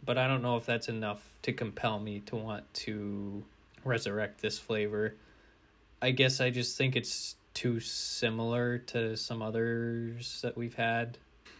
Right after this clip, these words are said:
Yeah, I don't think there's enough there for me to wanna resurrect it.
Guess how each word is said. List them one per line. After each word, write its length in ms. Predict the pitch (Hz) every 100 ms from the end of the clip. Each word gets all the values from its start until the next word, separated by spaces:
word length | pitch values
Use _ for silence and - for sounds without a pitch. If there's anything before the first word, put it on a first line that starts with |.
| - - -
Yeah, 280 | 104 104 104 113
I 80 |
don't 140 | 127 120
think 140 | 123
there's 180 | 117 113
enough 280 | 113 107 -
there 300 | 110 107 104 - - -
for 180 | - 110
me 220 | 107 107
to 140 | 107
wanna 320 | 113 107 107 104 - -
resurrect 560 | 104 107 107 113 -
it. 160 | 113